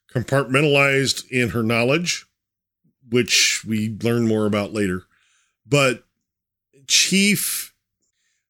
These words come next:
I think at this point, is really still trying to stay emotionally unattached because he doesn't want the same thing to happen to him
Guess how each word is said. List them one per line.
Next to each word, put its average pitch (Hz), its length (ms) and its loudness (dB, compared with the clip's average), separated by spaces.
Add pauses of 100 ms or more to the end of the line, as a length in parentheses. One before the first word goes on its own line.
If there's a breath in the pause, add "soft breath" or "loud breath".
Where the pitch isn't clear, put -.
I 123 60 -4
think 175 240 2
at 165 80 2
this 156 160 4
point, 151 360 0
is 120 260 -2
really 151 340 2
still 151 320 2
trying 135 360 0
to 120 60 0
stay 123 600 0 (380)
emotionally 143 640 2
unattached - 960 -4 (840)
because 143 420 0
he 151 80 0
doesn't 135 580 0
want 120 360 0 (560)
the 113 60 -6
same 123 320 2
thing 104 220 -2
to 92 80 -4
happen 101 360 -4
to 107 160 -6
him 95 300 -4